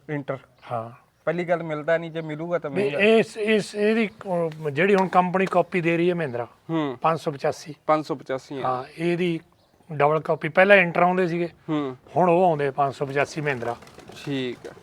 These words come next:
Speaker 2: ਹਾਂ।
Speaker 1: ਠੀਕ ਆ।
Speaker 2: ਤੇ ਅੱਜ ਅੱਠ ਲੱਖ ਦਾ ਤੇ ਇਹ ਡੂਢ ਲੱਖ ਦਾ ਟਰੈਕਟਰ ਕੰਮ ਦੇਈ ਜਾਂਦਾ।
Speaker 1: ਦੋਸਤੋ, ਇਹ ਸੀ ਇੱਕ ਰਾਜਸਥਾਨ ਦੇ ਪਿੰਡ ਸੁੰਦਰਪੁਰਾ ਦੇ ਵਿੱਚ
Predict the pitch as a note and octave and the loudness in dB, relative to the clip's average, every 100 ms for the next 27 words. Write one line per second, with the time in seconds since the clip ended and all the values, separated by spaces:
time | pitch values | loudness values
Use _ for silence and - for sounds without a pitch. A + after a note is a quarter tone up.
0 | - F3 C3 - _ - C#3 B2+ A#2 - | -8 -8 -8 -18 _ -18 -14 -12 -14 -12
1 | - D3+ D3+ E3+ - F#3+ F#3 - F#3 F#3 | -2 -2 4 2 2 2 2 2 0 0
2 | F3 F3 G3+ F#3 C3+ E3 G3 F#3 E3 D#3 | 0 0 4 4 2 0 2 0 -2 -4
3 | D#3+ - - D3+ D3+ D3 D3 C#3+ C#3 C3+ | -4 -4 -4 -4 -2 -4 -2 -6 -8 -10
4 | _ _ _ _ _ - C#3 D#3+ E3+ A3+ | _ _ _ _ _ -16 -2 2 6 6
5 | A3+ A#3 A#3 - C4 - - - G3 A#3+ | 8 6 4 0 6 6 6 -2 -2 -2
6 | A#3 A3 G#3 F#3+ G#3 G#3 - - - - | -4 -4 -4 -2 0 0 4 4 4 -2
7 | D#3 E3 F#3+ G3+ G#3+ G3+ G3 F3 F#3 - | 4 4 4 -2 -2 0 -2 -2 2 2
8 | F#3+ F3 F#3 F3+ F3+ G3 F#3 D3 C3 F3+ | 2 2 -2 -2 -2 0 -2 -4 -6 -4
9 | F#3 | -4